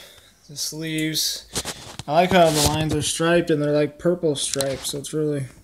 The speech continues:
really cool. Get that to focus in. Got purple stripes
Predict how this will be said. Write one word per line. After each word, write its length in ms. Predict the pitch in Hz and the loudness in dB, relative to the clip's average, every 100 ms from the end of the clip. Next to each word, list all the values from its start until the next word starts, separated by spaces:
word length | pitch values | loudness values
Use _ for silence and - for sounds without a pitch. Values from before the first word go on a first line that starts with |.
| _ | _
really 200 | 175 170 | -4 -4
cool. 300 | 143 156 151 143 - _ _ _ _ _ _ _ _ _ _ _ _ _ - _ _ _ _ _ _ _ _ _ _ _ _ _ _ | -4 -4 -4 -6 -16 _ _ _ _ _ _ _ _ _ _ _ _ _ -20 _ _ _ _ _ _ _ _ _ _ _ _ _ _
Get 140 | - | -18
that 140 | - 135 | -14 -14
to 60 | |
focus 480 | 147 151 147 156 - | -12 -10 -10 -10 -10
in. 280 | 160 151 147 - _ _ _ _ _ _ | -6 -6 -6 -10 _ _ _ _ _ _
Got 220 | - 143 143 | -8 -8 -4
purple 340 | 170 156 151 | -2 -2 -4
stripes 1040 | - - 156 156 156 156 - - - - | -4 -4 -4 -2 -4 -4 -4 -4 -8 -18